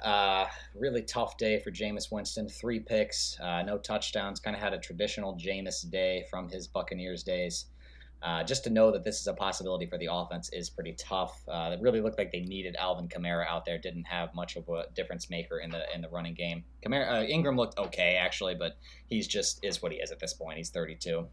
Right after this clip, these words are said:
Not gonna make a huge difference. Uh, he was a fine play against a really tough defense. I think if Kamara's out in the future and Ingram has a little bit of a softer matchup, I'm fine playing him.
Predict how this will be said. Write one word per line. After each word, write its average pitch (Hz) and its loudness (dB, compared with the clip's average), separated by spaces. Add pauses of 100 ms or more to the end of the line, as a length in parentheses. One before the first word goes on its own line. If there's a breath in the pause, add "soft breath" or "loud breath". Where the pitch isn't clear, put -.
Not 90 -2
gonna 87 -2
make 85 0
a 82 -4
huge 87 -4
difference. 85 -2
Uh, 80 0
he 98 -2
was 90 -2 (360 loud breath)
a 113 4
fine 113 6
play 101 4
against 90 -2
a 90 -2
really 87 -2
tough 87 -2
defense. 85 -6
I 87 2
think 87 -4
if 90 -2
Kamara's 87 0
out 82 0
in 80 -12
the 82 -8
future 87 -4
and 82 -4 (400 loud breath)
Ingram 90 -2
has 87 2
a 82 -4
little 80 -2
bit 82 0
of 82 -6
a - -6
softer 85 -2
matchup, 80 -4
I'm 80 -4
fine 82 -4
playing 82 -4
him. 82 -6